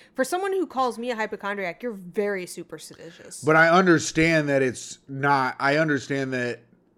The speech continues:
Speaker 2: that doesn't really help anything.
Speaker 1: Do
Speaker 2: I,
Speaker 1: you, though?
Speaker 2: yeah, well, I mean, I get, I
Speaker 1: Because
Speaker 2: understand.
Speaker 1: you behave like you don't.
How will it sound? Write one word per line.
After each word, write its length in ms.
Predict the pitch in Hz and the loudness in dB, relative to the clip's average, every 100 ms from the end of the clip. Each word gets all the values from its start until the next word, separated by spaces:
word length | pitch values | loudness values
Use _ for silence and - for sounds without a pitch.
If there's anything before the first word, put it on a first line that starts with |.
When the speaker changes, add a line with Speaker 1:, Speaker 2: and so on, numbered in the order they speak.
| _ | _
Speaker 2:
that 400 | 139 127 147 135 | -8 0 2 2
doesn't 280 | 139 143 139 | 0 0 -2
really 520 | 123 143 139 147 147 131 | -2 2 4 2 2 0
help 300 | 135 135 151 | 0 0 -2
anything. 560 | 151 147 156 160 180 - - - - | -4 -4 -4 -6 -8 -14 -20 -20 0
Speaker 1:
Do 140 | 370 | 4
Speaker 2:
I, 60 | 381 | 6
Speaker 1:
you, 140 | 392 | 6
though? 360 | 370 359 359 359 | 4 2 2 -2
Speaker 2:
yeah, 80 | 160 - | -6 -4
well, 300 | 180 269 247 | 4 4 6
I 120 | 190 214 | 2 2
mean, 180 | 214 | 0
I 160 | 185 165 | 0 0
get, 320 | 131 180 208 147 | 2 2 2 2
I 100 | 156 | 4
Speaker 1:
Because 160 | 160 190 311 277 | 4 4 4 4
Speaker 2:
understand. 300 | 302 330 294 | 0 0 -4
Speaker 1:
you 40 | |
behave 540 | 240 202 247 294 277 220 | -8 -10 -6 -2 -4 -4
like 280 | 220 214 | -8 -8
you 60 | 196 | -10
don't. 420 | 175 165 143 - | -10 -10 -14 -20